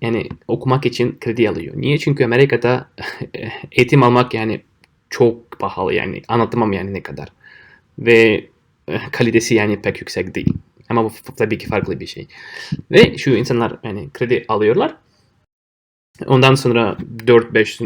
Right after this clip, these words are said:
sene okuyorlar. Ee, ondan sonra yirmi ya da, e, otuz sene hepsini geri, e, ödemeye çalışıyorlar faizle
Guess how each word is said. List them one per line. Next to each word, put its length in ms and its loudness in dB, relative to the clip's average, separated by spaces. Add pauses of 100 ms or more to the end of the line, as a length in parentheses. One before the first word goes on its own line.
sene 360 -4
okuyorlar. 480 0 (1000)
Ee, 260 -2 (300)
ondan 200 4
sonra 360 2 (260)
yirmi 500 2
ya 180 0
da, 200 -2 (640)
e, 60 -2 (580)
otuz 220 0
sene 360 -2 (280)
hepsini 400 -2
geri, 320 6 (640)
e, 380 0
ödemeye 300 4
çalışıyorlar 480 2
faizle 640 2